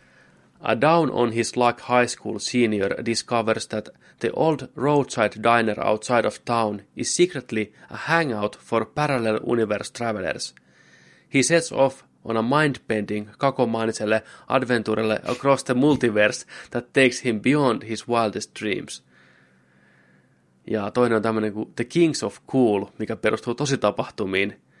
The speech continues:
During segregation in the nineteen sixties American South,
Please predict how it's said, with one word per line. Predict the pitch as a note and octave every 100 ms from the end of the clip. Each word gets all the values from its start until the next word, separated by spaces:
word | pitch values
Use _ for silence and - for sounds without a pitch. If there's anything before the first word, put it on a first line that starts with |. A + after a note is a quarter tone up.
| _ _ - - -
During | D3+ D#3+ C#3+
segregation | D#3+ D#3 C#3+ C#3 C#3 - A2+
in | G#2
the | A2
nineteen | A#2+ B2+ A2+ G#2+
sixties | - A#2 - G#2 -
American | - A2+ A#2+ A#2+ G#2 G2
South, | - A2 G#2